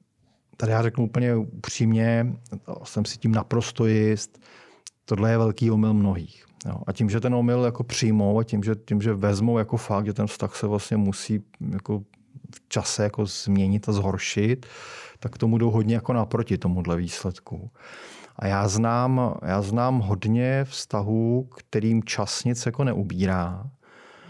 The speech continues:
A, a budu tady teda velmi osobní, já sám jako žiji takové vztahy, já, já vlastně mám vztah vlastně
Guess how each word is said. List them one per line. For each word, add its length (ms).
A, 480
a 80
budu 180
tady 220
teda 140
velmi 260
osobní, 640
já 140
sám 480
jako 240
žiji 240
takové 360
vztahy, 600
já, 300
já 220
vlastně 460
mám 180
vztah 380
vlastně 380